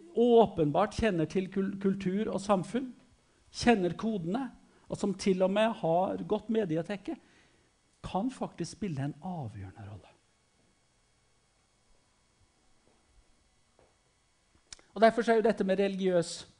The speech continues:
<clears throat> veiledning og så videre i Norge for utenlandske religiøse ledere, så blir blitt viktig, jf. det kurset som vi gir her. <clears throat>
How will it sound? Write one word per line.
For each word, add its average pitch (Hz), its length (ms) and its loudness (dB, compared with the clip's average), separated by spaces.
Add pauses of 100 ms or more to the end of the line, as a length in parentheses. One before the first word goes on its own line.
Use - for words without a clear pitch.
<clears throat> 233 400 4
veiledning 175 540 4
og 170 80 -2
så - 100 -8
videre 180 400 -2
i 208 140 -2
Norge 208 340 -2
for 180 220 -6
utenlandske 160 580 -4
religiøse 170 460 -4
ledere, 160 320 -6
så 240 80 -6
blir 214 220 -4
blitt 240 180 -2 (300)
viktig, 185 340 -4 (480)
jf. 190 360 4 (160)
det 156 120 -2
kurset 123 440 -4
som 127 200 -6
vi 123 220 -6
gir 110 180 -8
her. 95 240 -16 (800)
<clears throat> 175 380 -2